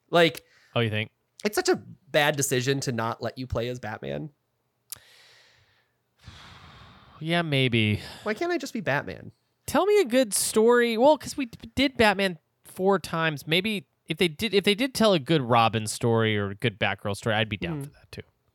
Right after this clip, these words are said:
Speaker 2: If it's
Speaker 1: I
Speaker 2: good, if
Speaker 1: suppose.
Speaker 2: it's a good story.
Speaker 1: Yeah.
Speaker 2: And maybe Batman's tangential in it. And, "Oh, there's Batman." Or, or maybe we're rescuing Batman or something. You know,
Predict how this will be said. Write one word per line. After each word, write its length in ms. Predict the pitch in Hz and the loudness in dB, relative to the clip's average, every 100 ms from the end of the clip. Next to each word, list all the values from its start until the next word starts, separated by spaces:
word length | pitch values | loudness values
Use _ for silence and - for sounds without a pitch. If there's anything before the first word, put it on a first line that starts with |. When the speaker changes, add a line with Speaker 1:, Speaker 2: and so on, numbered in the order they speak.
| _ - | _ -2
Speaker 2:
If 100 | 170 | 0
it's 120 | 185 | 0
Speaker 1:
I 20 | - | 4
Speaker 2:
good, 400 | 185 202 131 165 | 6 6 4 -2
if 60 | |
Speaker 1:
suppose. 120 | - - | -10 -14
Speaker 2:
it's 80 | 117 | -4
a 20 | |
good 200 | 123 143 | -4 -4
story. 500 | - 104 95 107 135 _ _ - | -4 -4 -2 -4 -6 _ _ -4
Speaker 1:
Yeah. 180 | 185 175 | 2 2
Speaker 2:
And 140 | 170 | 2
maybe 240 | 214 240 254 | 0 0 -2
Batman's 680 | 170 175 175 190 185 165 - - | 2 2 2 0 -2 -4 -12 -4
tangential 720 | 175 160 139 143 - 160 160 | -2 0 0 0 0 -2 0
in 140 | 160 | 0
it. 180 | 160 156 _ _ | -2 -4 _ _
And, 160 | 139 139 | -14 -8
"Oh, 200 | 190 285 | -4 -2
there's 300 | 233 294 277 | -2 -4 -8
Batman." 420 | 240 269 254 175 | -6 -6 -6 -6
Or, 180 | 143 135 | -4 -4
or 180 | - 147 | -4 -4
maybe 180 | 143 151 | -4 -4
we're 180 | 139 107 | -2 0
rescuing 520 | 107 123 - 139 131 | 0 -2 -4 -8 -4
Batman 480 | 135 135 139 139 135 | -4 -4 -4 -6 -8
or 60 | |
something. 340 | 127 - 139 135 | -10 -12 -12 -12
You 160 | 131 | -12
know, 100 | 127 | -14